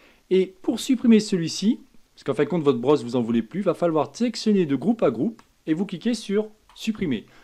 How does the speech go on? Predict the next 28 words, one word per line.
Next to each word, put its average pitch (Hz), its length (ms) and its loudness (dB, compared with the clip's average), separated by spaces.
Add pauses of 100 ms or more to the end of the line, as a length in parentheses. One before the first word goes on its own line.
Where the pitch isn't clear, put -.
(140)
Alors 104 100 -8
je 107 60 -12
vous 156 80 -2
l'accorde, 170 260 0
c'est 175 120 -6
assez 226 200 -4
com-, 208 160 -6
c'est - 180 -8
assez 147 240 -6
complexe. 160 540 -4
Là, 135 80 0
vous 123 120 -6
rentrez 131 340 -4
directement 165 420 -4
dans 139 80 -2
le 131 80 0
code 165 320 0
de 143 80 0
la 120 100 2
machine, 156 380 -2
on - 20 -2
va 127 120 -2
dire, 170 200 -4 (320)
ou 113 60 -4
le 113 80 -2
code 170 320 -2
du 117 260 -6
fichier. - 680 -4